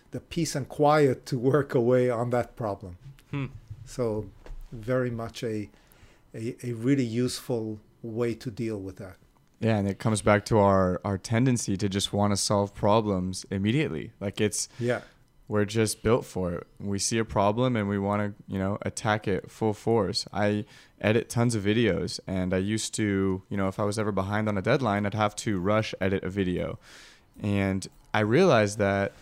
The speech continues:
Speaker 3: you know, three days after I submitted the video, I'll look at it again, and there's so many clear edits that I just didn't see because I was too,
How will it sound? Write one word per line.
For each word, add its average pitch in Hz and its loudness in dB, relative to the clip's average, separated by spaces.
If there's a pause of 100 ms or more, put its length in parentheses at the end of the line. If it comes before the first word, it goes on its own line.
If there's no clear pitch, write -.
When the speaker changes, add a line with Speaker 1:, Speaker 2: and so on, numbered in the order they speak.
(140)
Speaker 3:
you 113 -2
know, 101 2
three 131 -2
days 135 4
after 117 2
I 101 4
submitted 110 0
the 107 -4
video, 110 2 (100)
I'll 104 0
look 107 -2
at 110 0
it 104 2
again, 113 0 (520)
and 117 -4
there's 120 2
so 139 4
many 147 0
clear 127 0
edits 131 -2
that 107 -2
I 107 2
just 110 -4
didn't 123 0
see 147 -2
because 110 0
I 110 -4
was 117 -2
too, 131 -2